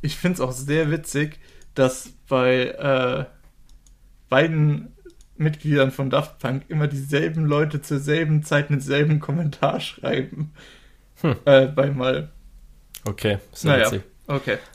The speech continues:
Speaker 2: Ja, ergibt auch irgendwo Sinn, dass die Leute halt so beide so schnell hinterher, aber gut.
Speaker 1: Ja.
Speaker 2: Hm.
Speaker 1: Also, was ist jetzt deine Meinung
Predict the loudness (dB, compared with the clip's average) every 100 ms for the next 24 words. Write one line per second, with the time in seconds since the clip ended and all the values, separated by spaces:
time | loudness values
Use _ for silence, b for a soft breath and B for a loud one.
0 | 2 4 4 2 2 2 4 2 2 2
1 | 2 2 0 0 2 2 4 4 2 2
2 | 6 6 6 0 0 -2 -2 0 0 0
3 | 0 -2 -4 -8 B B B B _ _
4 | _ _ _ _ _ _ _ _ -4 -2
5 | -2 -8 _ -20 -18 -8 -6 -2 -2 -2
6 | -2 -2 4 4 6 6 4 2 -2 -2
7 | -8 -2 -2 -2 -6 2 2 2 0 0
8 | -2 -4